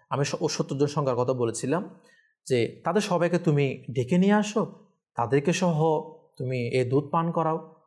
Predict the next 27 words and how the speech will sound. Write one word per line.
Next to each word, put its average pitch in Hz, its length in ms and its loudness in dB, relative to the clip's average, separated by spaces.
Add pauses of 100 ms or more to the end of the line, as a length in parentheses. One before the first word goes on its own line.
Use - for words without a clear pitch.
(180)
তাদেরও 147 280 2
তো 185 100 0
হয়তো 175 260 0
বা 160 160 2
খিদা 156 320 0
লেগেছে।" 139 400 -2 (880)
আবু 143 180 2
হুরায়রা 131 320 2
রাদিয়াল্লাহু 120 460 2
তাআলা 120 200 -2
আনহু 120 140 -6
মনে 117 240 -6
মনে 110 220 -10
চিন্তা 113 320 -10
করলেন, 120 420 -8 (380)
"কিছুক্ষণ 147 340 -6
আগে 135 120 -2
তো 123 80 -4
আমি 127 180 -4
চিন্তা 120 280 -6
করেছিলাম, 127 720 -2 (320)
এই 139 340 0 (440)
এক 156 220 -4
পেয়ালা 165 300 2
দুধ, 156 260 2
এগুলো 156 240 4
আমি 156 540 0